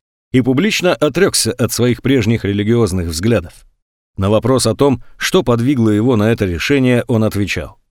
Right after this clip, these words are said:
«Для Бога больше нет работы». Полагаю, именно к этому выводу подталкивали нас труды Исаака Ньютона –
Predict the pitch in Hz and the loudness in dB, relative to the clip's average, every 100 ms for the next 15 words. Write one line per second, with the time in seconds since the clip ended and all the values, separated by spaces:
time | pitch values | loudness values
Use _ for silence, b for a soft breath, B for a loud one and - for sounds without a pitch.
0 | _ - 92 107 98 120 151 139 120 - | _ -10 -2 0 2 2 4 2 0 -6
1 | _ 98 120 107 - 117 123 95 101 107 | _ -2 0 2 0 0 0 0 -2 0
2 | 104 - - _ _ _ _ _ _ - | -4 -6 -20 _ _ _ _ _ _ -6
3 | 90 101 127 147 143 135 143 139 139 123 | -2 2 4 4 2 0 2 2 0 2
4 | 151 123 123 101 120 139 139 123 120 104 | 0 2 2 2 2 2 0 0 -2 0
5 | 120 127 127 123 117 113 117 - 107 107 | 0 0 0 0 2 2 0 -2 -2 -2
6 | 110 135 110 - 107 117 107 98 92 117 | 0 -2 -2 -2 0 0 -2 -2 0 0
7 | 120 120 | 2 0